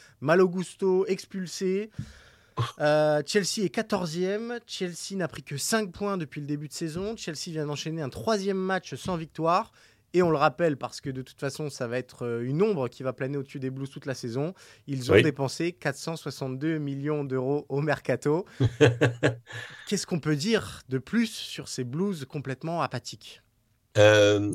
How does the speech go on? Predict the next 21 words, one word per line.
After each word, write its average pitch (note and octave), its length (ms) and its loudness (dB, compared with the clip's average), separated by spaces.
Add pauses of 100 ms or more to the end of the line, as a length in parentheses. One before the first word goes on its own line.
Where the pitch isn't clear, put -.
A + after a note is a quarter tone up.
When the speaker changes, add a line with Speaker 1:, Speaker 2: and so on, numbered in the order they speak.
(140)
Speaker 2:
bah, - 160 4
je - 80 -4
pense C3+ 140 2
qu'on C#3 120 2
pourrait B2 260 6
déjà B2 280 8
reprendre A#2+ 720 4
ce - 120 -2
que G2 420 4
nous G2 180 -2
avions A2 240 0
déjà G2+ 320 0
dit A#2 160 -2
de A#2 60 -2
cette G2 200 -2
équipe, A2 460 -2
euh, F2+ 220 8
la F2 100 4
semaine F2+ 240 0
dernière. F#2 600 2
Speaker 1:
Mm. A#2+ 140 -10